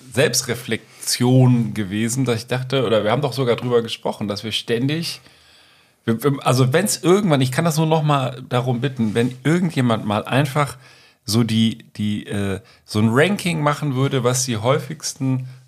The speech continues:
Wörter sind, die so zu unseren Themen, äh, gehören, so Schlagwörter, sage ich mal, so eine Schlagwortwolke, da bin ich mir sicher, da wäre das P-Wort ganz vorne dabei.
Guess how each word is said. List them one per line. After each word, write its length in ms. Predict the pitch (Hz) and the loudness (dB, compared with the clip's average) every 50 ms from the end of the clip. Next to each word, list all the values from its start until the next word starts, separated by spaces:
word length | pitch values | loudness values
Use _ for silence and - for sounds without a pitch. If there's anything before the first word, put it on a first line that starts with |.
| _ - | _ -12
Wörter 920 | 101 92 92 104 113 131 147 156 - - 107 101 110 135 151 147 - - - - - - _ _ _ _ | -12 -8 2 4 4 6 6 4 0 0 0 2 2 2 0 -2 -6 -10 -14 -20 -20 -20 _ _ _ _
sind, 580 | - 98 92 117 131 151 139 - - - - - | -6 -2 2 4 4 4 2 0 -6 -14 -8 -4
die 260 | 120 123 131 127 127 120 | -2 -2 -2 -2 -4 -8
so 180 | 107 104 117 117 | -8 -6 -6 -6
zu 180 | 113 - - | -6 -10 -6
unseren 460 | - 123 123 113 113 110 113 113 - | -2 -2 2 2 4 2 2 -2 -2
Themen, 580 | - - - 147 147 135 120 110 104 101 98 - 98 | -4 0 2 2 4 4 4 4 2 0 -4 -8 -8
äh, 360 | 101 107 104 98 98 95 - - _ - - _ _ _ 120 104 87 | -8 -6 -6 -6 -6 -8 -10 -14 _ -20 -20 _ _ _ -20 -8 -2
gehören, 440 | 110 107 101 104 113 127 131 127 | 0 2 4 4 4 4 4 2
so 80 | 127 110 | 0 0
Schlagwörter, 840 | - - - 117 117 131 135 131 - 95 92 92 92 - 104 98 95 | -4 0 2 2 2 2 0 -2 -4 -2 -2 -2 -2 -2 -4 -6 -4
sage 180 | 95 95 98 101 | -4 -6 -6 -8
ich 120 | 104 - | -10 -8
mal, 120 | 117 113 104 | -6 -6 -4
so 60 | 101 | -4
eine 80 | 98 98 | -6 -4
Schlagwortwolke, 1040 | - - 113 113 117 131 127 123 104 95 90 - 90 92 90 95 101 - 117 123 131 131 - - - - - - - _ _ _ - | -4 0 2 2 2 2 0 0 0 0 0 -2 -4 -2 -2 -2 -2 -4 -6 -6 -6 -8 -12 -20 -20 -20 -20 -20 -20 _ _ _ -2
da 100 | 104 98 | -2 0
bin 160 | 104 139 147 | 2 2 2
ich 140 | 147 131 131 | 2 2 4
mir 160 | 131 120 110 | 4 2 2
sicher, 400 | 131 143 165 165 - 120 110 110 | 0 -2 -4 0 0 0 0 2
da 160 | 110 107 98 | 0 -2 0
wäre 140 | 110 117 110 | 0 0 0
das 200 | 110 107 - - | 0 -2 -4 -6
P-Wort 840 | - - - - 165 180 175 139 123 92 90 95 110 127 127 - - - - - _ _ _ _ _ - | -8 -10 -4 -2 0 0 0 0 0 0 0 2 2 0 -2 -6 -14 -20 -20 -20 _ _ _ _ _ -2
ganz 260 | 135 147 170 180 - | 0 0 0 0 -4
vorne 500 | - - - 123 123 120 120 120 123 123 - - _ _ | -6 -2 0 2 2 2 2 -2 -2 -6 -12 -16 _ _
dabei. 560 | - 110 113 104 98 95 92 90 90 92 | -2 -2 0 0 2 0 0 0 -4 -6